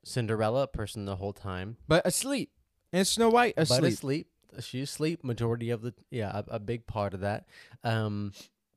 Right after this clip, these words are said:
Speaker 1: but, uh, and I wanted to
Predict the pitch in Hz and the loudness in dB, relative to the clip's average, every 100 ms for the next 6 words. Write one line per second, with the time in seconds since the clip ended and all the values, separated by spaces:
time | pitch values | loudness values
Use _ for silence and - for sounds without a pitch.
0 | _ _ _ - - _ _ _ _ _ | _ _ _ -16 -16 _ _ _ _ _
1 | - 117 120 - 131 113 110 110 110 - | -8 -8 -8 -8 -2 0 0 0 -2 -4
2 | 107 104 101 95 95 | -4 -4 -6 -6 -8